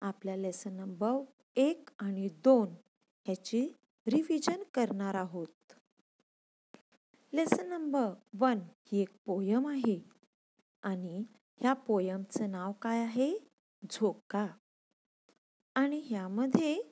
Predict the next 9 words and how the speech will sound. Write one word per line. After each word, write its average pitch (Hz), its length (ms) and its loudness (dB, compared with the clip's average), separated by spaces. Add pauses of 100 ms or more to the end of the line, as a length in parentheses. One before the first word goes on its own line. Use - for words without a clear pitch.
(2000)
एक 202 300 4 (280)
मुलगा 202 600 2 (800)
झोक्यावर 220 640 -2
बसलेला 226 540 -2
आहे. 185 400 -2 (1080)
ह्या 196 180 -2
मुलाचं 185 600 -2
नाव 196 240 -4
आहे 214 280 2